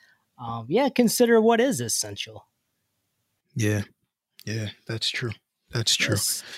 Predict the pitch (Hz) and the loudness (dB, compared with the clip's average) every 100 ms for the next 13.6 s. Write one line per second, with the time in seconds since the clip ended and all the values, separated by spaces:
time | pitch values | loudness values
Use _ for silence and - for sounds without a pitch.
0 | - 127 127 160 160 143 139 147 143 - | -4 0 2 4 4 4 4 4 2 0
1 | 151 131 117 117 - _ _ _ _ _ | 0 0 -2 -6 -12 _ _ _ _ _
2 | _ _ _ - 196 175 175 165 160 151 | _ _ _ -2 2 6 6 6 6 6
3 | 139 147 143 135 131 - 147 135 135 135 | 6 4 4 4 2 2 2 4 4 4
4 | - 139 127 120 127 117 117 120 117 - | 4 2 4 4 4 4 4 2 2 2
5 | 151 151 143 131 120 _ 151 131 127 - | 2 4 4 4 2 _ 2 4 4 2
6 | - 120 110 _ - 117 135 110 - - | 2 0 -2 _ -8 -2 0 0 2 4
7 | 123 117 - - - - - 123 123 120 | 4 2 -2 -10 -14 -12 0 4 6 6
8 | - - 113 110 110 104 - _ - 127 | 2 2 2 2 2 -2 -6 _ 0 2
9 | 107 - 135 - 113 110 104 107 104 113 | 2 0 0 0 0 0 0 0 0 0
10 | 101 101 107 104 - 113 110 107 101 90 | -2 -2 -2 -2 -2 -2 -2 -2 -2 -4
11 | 90 98 - 113 123 - - 127 170 202 | -6 -8 -8 -10 -8 -8 -8 -12 -14 -16
12 | 214 _ _ _ 117 110 123 120 - - | -18 _ _ _ -16 -14 -12 -14 -12 -4
13 | 120 110 110 110 113 113 | 0 2 2 0 0 -2